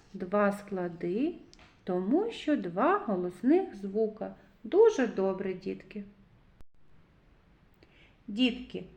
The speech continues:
буква Я це окреме слово. Завдяки йому ми говоримо про себе. Я дитина. Я дівчинка. Я хлопчик.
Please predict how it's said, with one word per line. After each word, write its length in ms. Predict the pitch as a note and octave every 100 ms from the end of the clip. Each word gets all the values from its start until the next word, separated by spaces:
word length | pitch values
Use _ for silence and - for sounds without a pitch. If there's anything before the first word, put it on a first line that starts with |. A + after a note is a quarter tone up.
| - _
буква 640 | F3+ A3+ A#3+ G#3+ F#3+ F#3+ F#3+ -
Я 480 | F3 - G3+ B3+ E4+ - - - -
це 240 | A3+ C#4 E4+
окреме 500 | G3+ G3+ F#3+ A#3+ C4
слово. 600 | C4 G3 G3 F#3+ F#3 F#3 G3 - - - -
Завдяки 600 | F#3 G#3 G#3+ A3 A3+ B3+
йому 360 | B3 C#4 C#4+ G4+ - -
ми 280 | G3+ C4+ F#4
говоримо 640 | E4 G#3+ A3 D4 F4 F4+
про 260 | F4+ E4 F#4+
себе. 640 | F#4 - D4 C#4 - C4+ - - - - - _ _ - F3 E3+
Я 420 | F#3 F#3+ B3+ E4 - -
дитина. 920 | - G3 D#4+ - E4 D4 C4+ C4+ D4+ - - - - - - - - - - G3+ F3 -
Я 420 | F#3 G#3 C#4+ E4 - - -
дівчинка. 1000 | A3+ C#4 F4+ E4+ - G#3+ G3 F#3+ E3+ E3 - - - - - -
Я 520 | F3 F#3+ G#3 G4 - - - -
хлопчик. 800 | - F#4 F4+ F4+ - E4+ -